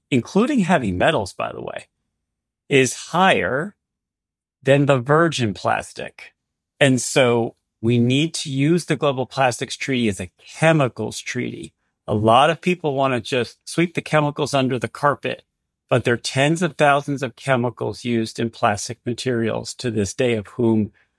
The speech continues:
twelve or so have been regulated by existing environmental conventions globally.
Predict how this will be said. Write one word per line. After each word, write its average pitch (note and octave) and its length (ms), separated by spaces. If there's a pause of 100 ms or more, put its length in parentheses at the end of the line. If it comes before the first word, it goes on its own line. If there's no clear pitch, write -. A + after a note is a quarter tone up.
(280)
twelve B2+ 520
or G#2+ 80
so G2 500 (360)
have A#2 220
been G#2+ 200
regulated A2 640
by G#2 140
existing G#2+ 720
environmental G2 520
conventions F#2+ 640
globally. F#2 520